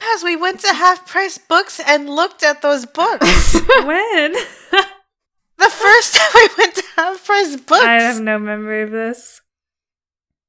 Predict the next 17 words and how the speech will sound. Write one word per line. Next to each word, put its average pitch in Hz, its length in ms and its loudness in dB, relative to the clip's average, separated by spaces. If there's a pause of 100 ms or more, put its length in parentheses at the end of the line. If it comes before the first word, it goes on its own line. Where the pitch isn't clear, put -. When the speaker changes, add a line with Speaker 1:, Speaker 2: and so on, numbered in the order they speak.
(580)
Speaker 2:
Anyway. 220 680 -2
Speaker 1:
<laughs> - 1160 -20
Speaker 2:
Um, 269 280 -2
the 269 120 -4
average, 392 380 0
<laughs> - 260 -10
the 302 120 4 (120)
average 330 460 -2
rating 269 560 -4 (540)
of 247 600 0 (520)
Rising 247 400 0
Storm 220 360 -6
is 208 140 -8
four 214 200 -8
point 202 260 -12
four 208 220 -10
zero. 214 680 -6